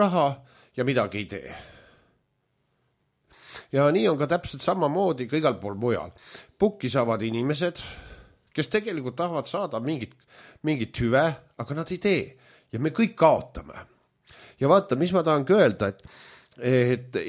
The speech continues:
inimesi on selles suhtes väga kõvasti lollitatud. Et, eh, nendel on nagu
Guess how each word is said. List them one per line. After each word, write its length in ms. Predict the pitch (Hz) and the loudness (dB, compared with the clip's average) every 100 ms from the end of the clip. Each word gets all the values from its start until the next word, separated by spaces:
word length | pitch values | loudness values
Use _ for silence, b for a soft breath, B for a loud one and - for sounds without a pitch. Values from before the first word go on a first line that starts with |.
| 190 | 0
inimesi 400 | 247 160 123 135 | 2 2 0 -2
on 80 | 113 | 0
selles 280 | 214 147 | 2 2
suhtes 280 | 120 113 120 | 0 -8 -2
väga 160 | 190 147 | 0 2
kõvasti 420 | 160 214 127 - 123 | 0 0 -2 -2 2
lollitatud. 880 | 202 175 92 - 78 - 67 - - - _ _ B B B B B - | 4 4 0 -6 -12 -12 -20 -16 -18 -18 _ _ B B B B B -6
Et, 340 | 104 113 - - | -2 -2 -4 -8
eh, 300 | 110 110 104 - - _ _ - | -6 -4 -6 -10 -16 _ _ 0
nendel 260 | 220 220 151 | 2 4 2
on 80 | |
nagu 120 | 131 | 0